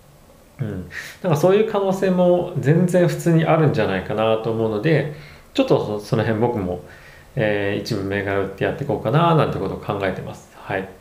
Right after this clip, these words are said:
まあ、何が言いたいかっていうと、えー、株を売れとかそういうんじゃなくて、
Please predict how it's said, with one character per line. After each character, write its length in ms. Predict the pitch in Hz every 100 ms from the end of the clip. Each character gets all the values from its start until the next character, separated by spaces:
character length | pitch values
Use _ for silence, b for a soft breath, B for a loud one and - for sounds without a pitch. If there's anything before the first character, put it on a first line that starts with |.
| B B B B -
ま 80 |
あ、 20 | 131
何 140 | 175
が 60 | 185
言 160 | 110
い 20 |
た 100 | 104
い 80 | 143
か 80 | -
っ 60 | 95
て 80 |
い 60 | 98
う 80 | 98
と、 340 | 143 98 - B B B -
え 680 | 110 107 104 101 98 104 -
ー、 80 | -
株 180 | 147
を 80 | 170
売 60 | 180
れ 60 |
と 100 | 208
か 80 | 143
そ 80 | 147
う 40 |
い 20 | 160
う 20 |
ん 20 |
じ 60 | 135
ゃ 40 |
な 80 | 127
く 80 | -
て、 340 | - 139 -